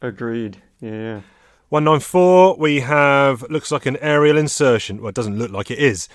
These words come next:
Speaker 2: Lady J and, uh, you know, a, a silhouetted blacked out figure who we don't know, parachuting in, effectively.
Speaker 1: Now, a few things strike me as odd on this. Firstly, I mean, she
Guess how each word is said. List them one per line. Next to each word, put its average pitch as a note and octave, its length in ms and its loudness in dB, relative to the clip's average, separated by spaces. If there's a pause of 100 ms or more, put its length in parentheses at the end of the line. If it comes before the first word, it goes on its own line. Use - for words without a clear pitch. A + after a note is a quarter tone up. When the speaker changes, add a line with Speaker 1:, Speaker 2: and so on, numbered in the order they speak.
(140)
Speaker 2:
Lady C3 260 -2
J C#3+ 640 2 (100)
and, A#2+ 460 -4 (340)
uh, G#2+ 140 -20 (100)
you A#2 220 -16
know, A2 240 -6 (320)
a, A#2+ 60 -10
a G#2+ 40 -10
silhouetted B2+ 600 -2
blacked A#2+ 240 -2
out B2 160 -6
figure B2 300 -2
who A2 120 -6
we G#2+ 100 -4
don't A2+ 240 -2
know, A#2+ 360 2 (1040)
parachuting C#3+ 500 2
in, E3 200 2
effectively. A#2 640 -4 (360)
Speaker 1:
Now, E3+ 380 4
a - 100 -6
few A3 180 -2
things C#3 460 0 (200)
strike C#3+ 340 -2
me C3 100 -2
as A2+ 100 -4
odd B2 180 4
on A#2 140 -2
this. A#2 240 -8
Firstly, C3 560 -2
I - 20 -2
mean, A#2+ 180 -4
she A#2+ 640 -8